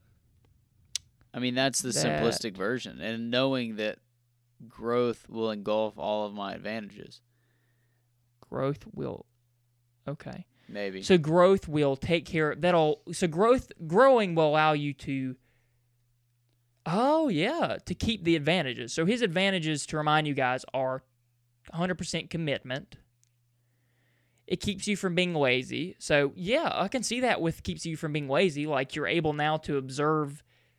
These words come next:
Speaker 2: failure as opposed to beat yourself up. And the fact that you're growing through that failure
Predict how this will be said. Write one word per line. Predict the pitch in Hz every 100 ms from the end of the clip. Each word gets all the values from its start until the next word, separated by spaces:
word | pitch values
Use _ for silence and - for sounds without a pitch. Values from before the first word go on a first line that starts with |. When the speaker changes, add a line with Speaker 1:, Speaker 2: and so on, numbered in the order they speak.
| _ -
Speaker 2:
failure | - 139 131 123 135
as |
opposed | 139 156 139 -
to |
beat | 131 147
yourself | 135 143 123 147
up. | 139 - - _ _ _ _ _ -
And | 156 147 135 131 - _ _ _ _ _ 160
the | 147
fact | 160 151 -
that | 143
you're | 139 143
growing | 127 143 160 190 185 156
through | 135 165 165 196
that | 170 104 -
failure | 143 135 131 127 127 131